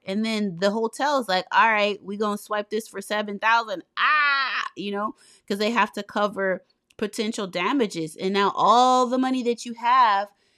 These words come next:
especially if you're starting out, who knows if you got seven thousand in the bank? But let's just say you only got, like, five or six thousand. You need a thousand to, you know, at least run the <laughs> conference for the next couple days.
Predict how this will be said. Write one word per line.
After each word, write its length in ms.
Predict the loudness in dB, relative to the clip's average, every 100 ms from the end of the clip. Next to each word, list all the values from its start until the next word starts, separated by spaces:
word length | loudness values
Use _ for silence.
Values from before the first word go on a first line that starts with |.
| _ -12
especially 360 | -6 -4 -4
if 80 | -6
you're 100 | -6
starting 300 | -2 -2 0
out, 160 | 0 0
who 120 | -2
knows 220 | -4 -4
if 100 | -6
you 120 | -2
got 340 | 0 0 0 -4
seven 300 | -4 -4 -4
thousand 320 | -4 -4 -6
in 100 | -6
the 60 |
bank? 260 | -8 -8 -10 _ _ -10
But 80 | -4
let's 180 | -4 -6
just 160 | -8
say 300 | -6 -6 -8 _ _ _
you 240 | -4 0 2
only 220 | 0 -2
got, 200 | -2 -2
like, 260 | -2 -4 -6 0
five 280 | 2 2
or 80 | -4
six 240 | -6 -10 -6
thousand. 400 | -6 -4 -6 -6
You 80 |
need 160 | -8 -6
a 60 | -4
thousand 420 | -2 -2 -2 -6
to, 240 | -6 -8 -10 _
you 140 | -8
know, 220 | -6 -4 -6
at 100 | -6
least 260 | -8 -8
run 200 | -8 -6
the 80 | -6
<laughs> 0 |
conference 520 | 0 4 4 0 -10
for 80 | -6
the 120 | -4
next 240 | -2 -4 -2
couple 320 | 0 0 -2
days. 400 | 2 6 6